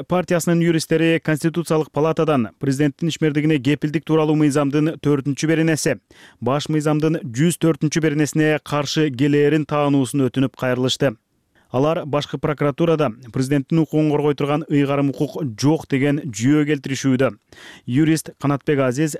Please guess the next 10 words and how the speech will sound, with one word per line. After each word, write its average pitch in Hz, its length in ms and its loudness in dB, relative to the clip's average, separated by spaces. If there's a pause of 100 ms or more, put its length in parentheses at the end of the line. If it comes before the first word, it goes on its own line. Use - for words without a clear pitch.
президент 139 460 0
ар 147 240 0
намысын 151 480 -2
жаран 143 300 -2
катары 147 260 -2
гана 143 300 2 (100)
коргоого 131 580 2 (120)
тийиш 123 320 -2
дейт. 127 240 -2 (400)
Цитата. 135 480 -4